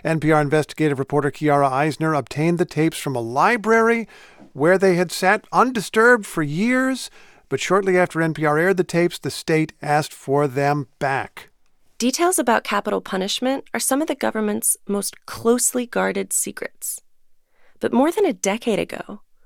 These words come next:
Speaker 2: a former employee of the Virginia Department of Corrections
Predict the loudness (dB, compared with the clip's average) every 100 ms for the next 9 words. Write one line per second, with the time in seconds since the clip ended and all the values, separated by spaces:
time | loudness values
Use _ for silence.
0 | -20 -20 -14 -12 -12 -2 4 6 6 4
1 | 2 0 2 2 0 -4 -6 -8 -2 2
2 | 2 0 -2 0 0 -4 -4 -4 -2 -4
3 | -6 -8